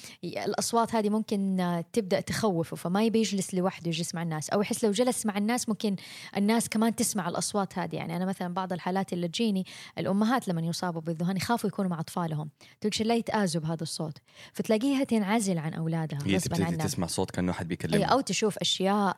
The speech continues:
Speaker 2: تشوف.
Speaker 1: أو تجيها أفكار. طبعا هي أشياء، يعني هي أنواع كتير. من أنواع الذهان مثلا، آه، أو السكيزوفرينيا، إنه الشخص يعتقد إنه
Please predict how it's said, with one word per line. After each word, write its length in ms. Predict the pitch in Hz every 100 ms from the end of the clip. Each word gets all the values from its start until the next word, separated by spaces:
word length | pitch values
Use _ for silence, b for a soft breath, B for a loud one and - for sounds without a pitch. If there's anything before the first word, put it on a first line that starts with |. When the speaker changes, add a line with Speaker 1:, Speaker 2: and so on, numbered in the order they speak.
| -
Speaker 2:
تشوف. 200 | - 120 - -
Speaker 1:
أو 100 | 254
تجيها 460 | 254 233 180 196 170
أفكار. 420 | - - 220 214
طبعا 260 | 208 175 165
هي 220 | 208 190
أشياء، 440 | - 202 190 -
يعني 240 | 175 170 180
هي 80 | 180
أنواع 200 | 185 180
كتير. 320 | - 190 160 B B B B
من 280 | 180 302 349
أنواع 380 | 208 208 214 180
الذهان 540 | 147 170 226 294 165
مثلا، 400 | 156 151 165 214 381 370
آه، 300 | 175 165 160
أو 120 | - 160
السكيزوفرينيا، 880 | - 185 - 170 196 214 160 170 240 B B B
إنه 120 | 190 180
الشخص 480 | - 302 - -
يعتقد 560 | 262 247 - 185 165 175 - 180
إنه 420 | 175 170 170